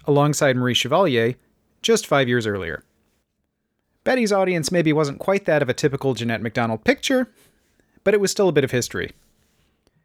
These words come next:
That Packard building, by the way, has been converted into luxury lofts, so for between twenty-five hundred and four thousand dollars a month, you can lease yourself a bit of Betty White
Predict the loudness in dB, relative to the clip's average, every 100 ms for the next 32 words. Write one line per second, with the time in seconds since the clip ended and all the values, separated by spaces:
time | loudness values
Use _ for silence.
0 | _ _ 0 0 0 0 0 0 0 0
1 | 0 2 2 2 2 0 0 0 2 0
2 | 2 2 2 2 2 0 0 0 -2 0
3 | 0 0 -2 -10 -8 -2 2 2 0 0
4 | 2 2 0 0 2 2 2 0 2 2
5 | 2 2 2 2 -2 0 0 2 2 2
6 | 0 0 -2 0 0 0 -6 _ -4 -2
7 | 0 0 0 -2 0 0 0 0 0 0
8 | 0 0 2 2 2 0 -4